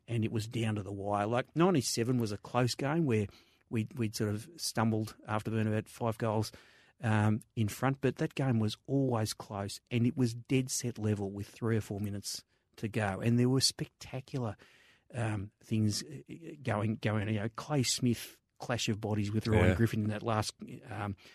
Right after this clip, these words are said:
Speaker 1: in, in, sorry, in the late in the third quarter, leading to Caleb Daniel getting a goal. It just dragged us back into, into contention, and that incredible moment, I don't know if you remember it, where, uh, the ball spills free on, on our half-back line, and Jason Johannisen grabs the ball, weaves through the pack,
Speaker 2: Yes.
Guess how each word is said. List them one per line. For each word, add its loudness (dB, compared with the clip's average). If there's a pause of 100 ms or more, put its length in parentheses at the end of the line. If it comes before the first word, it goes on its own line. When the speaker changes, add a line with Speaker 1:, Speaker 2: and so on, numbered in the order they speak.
(360)
Speaker 1:
in, 4
in, 0
sorry, -2
in -4
the -10
late -2
in -4
the 0
third 2
quarter, 0
leading 0
to -4
Caleb 0
Daniel 4
getting -2
a -6
goal. -6
It -12
just -8
dragged -8
us -10
back -10
into, -8 (100)
into -4
contention, -6
and -4
that -2
incredible 2
moment, -2
I -14
don't -12
know -6
if -8
you -6
remember 4
it, -12 (460)
where, 6 (120)
uh, 2
the -2
ball 4
spills -2
free -2
on, -2
on 0
our 0
half-back 0
line, -4
and -6
Jason 0
Johannisen -4
grabs -6
the -10
ball, -8
weaves 0
through -6
the -12
pack, 4
Speaker 2:
Yes. 4